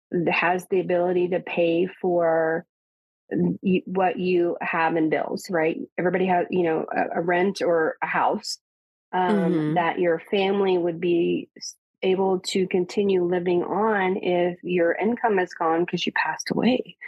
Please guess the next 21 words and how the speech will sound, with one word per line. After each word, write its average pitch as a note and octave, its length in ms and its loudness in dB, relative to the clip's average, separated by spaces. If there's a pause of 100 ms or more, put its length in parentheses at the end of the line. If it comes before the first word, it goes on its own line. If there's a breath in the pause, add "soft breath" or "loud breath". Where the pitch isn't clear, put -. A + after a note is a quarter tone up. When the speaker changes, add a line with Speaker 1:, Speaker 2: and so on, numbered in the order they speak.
(560 loud breath)
Speaker 1:
or E3+ 640 0 (340)
now D#3+ 360 0
you're E3 440 0 (160)
sick F3+ 400 -2
with F3 160 -2 (100)
cancer F3 720 0
and E3 580 0 (120)
you F3 100 -4
can't - 220 0
work. A#3+ 300 0 (800 soft breath)
So F3+ 320 2
you F3+ 200 0
Speaker 2:
Right. - 20 2
Speaker 1:
don't A3 260 0
think C4+ 200 0
about C4+ 220 0
those G3 200 -2
things F3+ 300 0
'cause F3 320 -4 (180)
life F#3 340 0
is F#3+ 300 -4